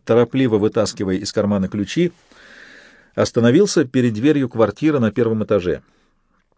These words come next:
И только когда они вошли, и Дубов включил свет, доставая с полочки тапки себе и гостю, когда откуда-то из комнаты к ним под ноги кинулся рыжий большой кот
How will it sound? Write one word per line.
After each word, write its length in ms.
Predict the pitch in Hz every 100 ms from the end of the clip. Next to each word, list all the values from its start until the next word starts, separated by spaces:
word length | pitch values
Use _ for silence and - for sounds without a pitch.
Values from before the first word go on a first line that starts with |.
| _ _ _ _ _ _ _
И 100 | 101
только 260 | 117 123 113
когда 280 | 120 113 110
они 140 | 104
вошли, 420 | 104 98 117 151
и 120 | 131
Дубов 380 | 104 101 87 - -
включил 400 | - 101 - 92
свет, 500 | - 139 180 - - _ _ _ _
доставая 460 | 87 101 113 104 95
с 80 |
полочки 400 | - 101 92 -
тапки 380 | 101 139 156 -
себе 280 | 139 143 139
и 40 |
гостю, 420 | 131 131 123 123 127 - - - - _ _ _ _ _ -
когда 540 | 98 104 120 113 104
откуда-то 480 | 110 - 131 110 127
из 160 | 117
комнаты 560 | - 143 127 113 - 104
к 80 | -
ним 180 | 120 107
под 220 | 127 104
ноги 220 | 104 95
кинулся 420 | 92 110 104 -
рыжий 240 | 110 95 98
большой 360 | 107 - 107
кот 400 | - 151 170 -